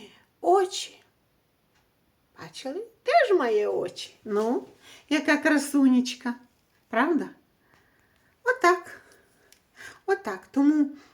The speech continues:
Новий рік закінчився, а я залишила собі цю красу. О, очі має теж. Ну. Ну, а дідуганчик то взагалі.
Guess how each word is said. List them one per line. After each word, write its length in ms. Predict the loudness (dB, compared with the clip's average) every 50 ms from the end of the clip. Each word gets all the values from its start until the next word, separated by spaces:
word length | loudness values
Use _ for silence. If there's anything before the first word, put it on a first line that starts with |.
| _ _ 0
Новий 340 | 2 4 4 6 6 4 4
рік 160 | 4 -2 -2
закінчився, 840 | -4 -6 -6 -2 0 2 2 2 2 0 -2 -4 -4 -4 -8 -8 -8 -10 _ _ _ _ _ _ _ _ _ _ _ _ -20 -20 -20 -20 -16 -8
а 100 | -6 -2
я 200 | 0 0 0 0
залишила 640 | 0 -2 -4 -4 -8 -8 -10 -10 -12 -12 -14 -14 -14
собі 380 | -10 -10 -10 -4 0 -2 -2
цю 240 | -2 -4 -12 -12 -12
красу. 460 | -12 -12 -16 -14 -14 -16 -18 -20 -20 _ _ _ _ _ _ _ _ _ _ _ _ _
О, 60 | -10 -10 -10 -10 -12 -14 _ _ _ _ _ _ _ _ _ -6 -4 -4
очі 220 | -4 -2 -2 -4
має 320 | -4 -2 -6 -8 -8 -8 -10
теж. 480 | -8 -6 -6 -6 -6 -8 -20 -20 -20 _ _ _ _ _ _
Ну. 440 | -8 -6 -4 -4 -4 -4 -6 -8 -10 -16 _ _ _ _ _ _ _ _ _ _ _ _ _ _ _ _ _ -20 -20 -20 -20 -20 -18 -6
Ну, 140 | 0 2 2
а 160 | 4 4 2
дідуганчик 840 | 2 0 -4 -6 -2 -2 -4 -2 -2 -2 -2 -2 -2 -6 -12 -20 -16
то 140 | -10 -10 -10
взагалі. 600 | -8 -8 -10 -12 -12 -12 -16 -18 -20 -20 -20